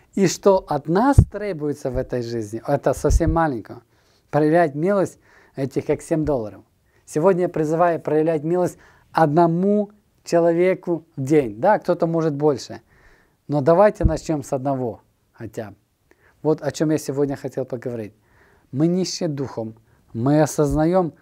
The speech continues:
что мы нищие на предсталище стоим пред Господом и просим милости. И Он дал нам эту милость. Потом мы плачем о нашем состоянии,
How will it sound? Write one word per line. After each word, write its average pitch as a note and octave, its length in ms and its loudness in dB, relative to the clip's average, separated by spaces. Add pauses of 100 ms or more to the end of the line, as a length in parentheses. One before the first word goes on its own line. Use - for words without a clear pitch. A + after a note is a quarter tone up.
(240)
что - 180 -4
мы C#3+ 200 0
нищие D3+ 520 -4
на C#3 120 -4
предсталище D#3 760 0
стоим C#3 300 -8
пред C3 200 -8
Господом C#3 540 -2 (360)
и D3+ 160 0
просим E3+ 680 -2
милости. E3 640 -2 (760)
И C3+ 220 -2 (400)
Он D#3 200 4
дал B2 220 -2
нам G#2+ 180 -10
эту G#2 200 -16
милость. G2 440 -20 (520)
Потом D#3 300 2
мы D#3 120 2
плачем E3+ 540 2
о D3+ 80 -4
нашем D#3+ 320 0
состоянии, E3 760 2